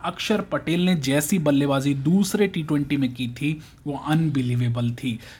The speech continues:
जिस, अ, नंबर पर वो आते हैं वहाँ पे ऐसी आक्रामक बल्लेबाजी करना आसान नहीं होता, क्योंकि वहाँ पे बहुत सारे जो रूल्स हैं वो अप्लाई नहीं होते, और अक्षर पटेल ने वो कर दिखाया। बल्लेबाजी में बहुत ज़्यादा इम्प्रूव किया।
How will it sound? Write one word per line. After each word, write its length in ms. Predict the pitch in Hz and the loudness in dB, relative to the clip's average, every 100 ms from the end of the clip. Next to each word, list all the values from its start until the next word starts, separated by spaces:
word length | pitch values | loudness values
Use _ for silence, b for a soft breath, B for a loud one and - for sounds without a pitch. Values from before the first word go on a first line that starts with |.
| B | B
जिस, 320 | 160 180 - | -2 -2 -4
अ, 240 | - 143 139 | -8 -4 0
नंबर 420 | 151 180 202 233 | 6 6 6 4
पर 200 | 226 196 | 2 2
वो 180 | 170 160 | 2 2
आते 300 | 127 120 131 | 0 -4 -6
हैं 260 | 123 123 B B - | -4 -6 B B -6
वहाँ 380 | 139 135 180 185 | -2 2 2 2
पे 120 | 175 | 0
ऐसी 340 | 151 147 151 | 0 0 -2
आक्रामक 560 | 156 123 - 170 185 190 | -2 -2 -2 0 0 0
बल्लेबाजी 440 | 160 156 156 147 151 | 0 2 2 0 -2
करना 300 | 151 147 143 | -4 -2 -2
आसान 460 | 123 120 - 175 | -4 -4 -4 -2
नहीं 200 | 180 180 | -2 -2
होता, 340 | 170 165 170 180 B B B | -4 -6 -6 -8 B B B
क्योंकि 320 | 156 151 160 | -2 0 0
वहाँ 360 | 147 131 147 156 | 0 0 0 0
पे 240 | 160 160 156 B - | -4 -6 -8 B -4
बहुत 340 | 143 139 175 | -2 0 -2
सारे 360 | - 165 156 156 | 0 0 0 0
जो 160 | 147 | -2
रूल्स 440 | 135 135 175 190 165 | -2 2 2 2 0
हैं 200 | 170 170 | -2 -2
वो 180 | 165 143 | -4 -6
अप्लाई 440 | 120 139 127 123 | -6 -6 -4 -2
नहीं 360 | 120 123 147 180 | -2 0 4 4
होते, 340 | 165 165 165 | 2 -2 -6
और 260 | 160 147 - | -4 -6 -6
अक्षर 320 | 151 151 196 | -12 -8 -8
पटेल 420 | 175 160 147 147 | -6 -8 -4 -2
ने 100 | 147 | 0
वो 160 | 139 127 | 0 -2
कर 260 | 120 151 160 | 0 0 0
दिखाया। 400 | 160 - 160 160 | -2 -4 -4 -4
बल्लेबाजी 640 | 135 160 208 202 196 196 | -2 2 4 4 4 2
में 160 | 190 | 2
बहुत 200 | 151 160 | 0 -2
ज़्यादा 200 | 156 143 | -2 0
इम्प्रूव 340 | 143 123 120 185 | 0 -2 0 -2
किया। 360 | 185 190 190 | -2 -2 -4